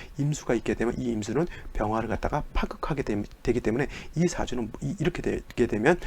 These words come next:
임수, 임수가 병이 된다라고 하는 겁니다. 이, 만약 이렇게 됐을 때 이 사주가 대운이 어떻게 돼요? 금수양으로 가죠. 그러면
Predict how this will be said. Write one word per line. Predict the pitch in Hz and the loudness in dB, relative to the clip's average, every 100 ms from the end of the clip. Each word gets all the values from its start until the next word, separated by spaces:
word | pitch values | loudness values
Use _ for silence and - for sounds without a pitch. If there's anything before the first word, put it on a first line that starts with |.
| - - | -8 -2
임수, | 143 139 127 131 | 0 0 0 0
임수가 | 117 110 - 139 - | 0 -4 -4 -6 -2
병이 | - 98 139 | 0 2 2
된다라고 | 131 117 101 - | 0 0 -2 -2
하는 | 104 151 | -2 0
겁니다. | 117 98 - - - | 2 2 0 -2 -2
이, | 175 208 - - | 2 4 2 0
만약 | 151 185 - | 4 4 6
이렇게 | 185 - | 6 6
됐을 | 185 131 - | 6 6 4
때 | 110 139 143 - - - | 4 6 4 2 -10 -6
이 | 151 143 135 - | 0 2 2 0
사주가 | - 143 127 131 | -2 -2 2 2
대운이 | 120 117 107 | 4 2 2
어떻게 | - 101 | 2 2
돼요? | 101 - | 2 0
금수양으로 | 127 117 120 104 95 | -2 2 2 2 0
가죠. | 101 - | -2 -2
그러면 | - 117 | 0 2